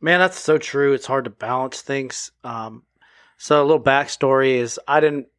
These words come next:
like, intentionally start this to make money,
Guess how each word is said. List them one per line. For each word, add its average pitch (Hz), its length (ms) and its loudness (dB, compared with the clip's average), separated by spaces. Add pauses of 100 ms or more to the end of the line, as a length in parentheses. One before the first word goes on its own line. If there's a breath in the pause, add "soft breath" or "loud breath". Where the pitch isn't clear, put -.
(340)
like, 120 340 -2
intentionally 123 880 -2 (380)
start - 580 2
this 113 280 -6
to 127 120 -2
make 113 280 0
money, 110 440 -4